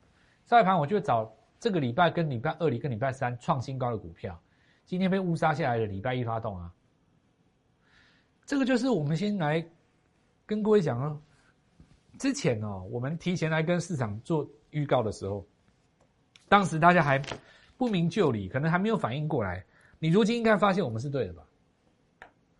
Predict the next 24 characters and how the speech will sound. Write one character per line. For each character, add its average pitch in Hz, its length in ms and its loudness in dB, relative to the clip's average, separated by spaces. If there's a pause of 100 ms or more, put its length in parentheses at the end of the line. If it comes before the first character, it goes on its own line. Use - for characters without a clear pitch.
(640)
对 165 80 2
不 151 60 4
对？ 165 80 10
我 151 60 8
们 165 100 4
是 214 80 4
多 226 180 12
久 156 140 6
以 - 20 2
前 127 160 2
跟 165 140 4
各 165 80 2
位 156 100 2
讲 104 160 -2
这 131 80 -4
个 135 80 -2
量 131 220 0
缩， 113 220 -6
这 165 80 -4
个 147 80 0
问 156 160 0
题 107 200 -6
很 95 200 -10
大？ 101 220 -8